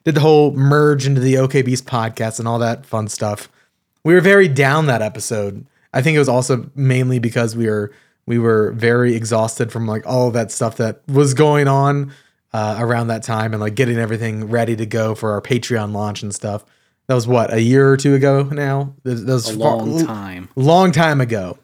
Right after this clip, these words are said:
Speaker 2: It's
Speaker 1: This
Speaker 2: like seven hundred
Speaker 1: episode
Speaker 2: years in internet land.
Speaker 1: <laughs> Yeah, pretty much.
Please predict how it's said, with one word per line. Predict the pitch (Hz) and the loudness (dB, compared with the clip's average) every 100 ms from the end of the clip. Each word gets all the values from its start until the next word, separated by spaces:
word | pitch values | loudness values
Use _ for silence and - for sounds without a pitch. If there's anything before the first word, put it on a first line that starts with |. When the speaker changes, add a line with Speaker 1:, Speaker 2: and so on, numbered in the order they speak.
| _ _ - | _ _ -2
Speaker 2:
It's | 131 | 4
Speaker 1:
This | 233 240 | 4 6
Speaker 2:
like | 208 | 4
seven | 165 156 | 6 6
hundred | 147 131 127 | 6 4 4
Speaker 1:
episode | 123 | 2
Speaker 2:
years | 131 143 139 120 | 2 4 4 2
in | 123 120 | -2 -2
internet | 139 127 113 113 - | -2 -2 -2 -6 -8
land. | 117 104 101 101 _ _ _ | -8 -8 -10 -12 _ _ _
Speaker 1:
<laughs> | 233 - 170 208 202 | -4 0 2 4 4
Yeah, | 147 117 90 | 4 2 0
pretty | - 113 | -4 -4
much. | 98 95 | -4 -10